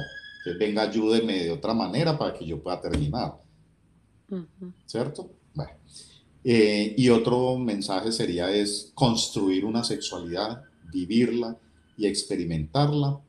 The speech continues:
Speaker 1: eh, de manera placentera,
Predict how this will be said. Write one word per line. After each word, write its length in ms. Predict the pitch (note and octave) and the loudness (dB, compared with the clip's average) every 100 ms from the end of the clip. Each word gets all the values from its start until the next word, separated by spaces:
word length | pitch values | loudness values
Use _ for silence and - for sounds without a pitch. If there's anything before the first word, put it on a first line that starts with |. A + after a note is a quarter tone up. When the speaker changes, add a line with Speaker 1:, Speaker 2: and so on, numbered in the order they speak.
| _ _ _ _ _ _ _ | _ _ _ _ _ _ _
Speaker 1:
eh, 420 | G2+ F#2+ F2+ E2+ D#2 | -2 0 2 0 0
de 100 | F#2+ | -2
manera 680 | F2+ F2 E2 F2+ G2 G#2 G2+ _ _ _ _ - | -2 -4 -2 0 0 -2 -8 _ _ _ _ -2
placentera, 1040 | G#2+ F#2 F#2 D#2+ D#2 G#2 G#2+ A2 A2+ A2+ | 0 2 0 -2 -4 0 2 2 0 -4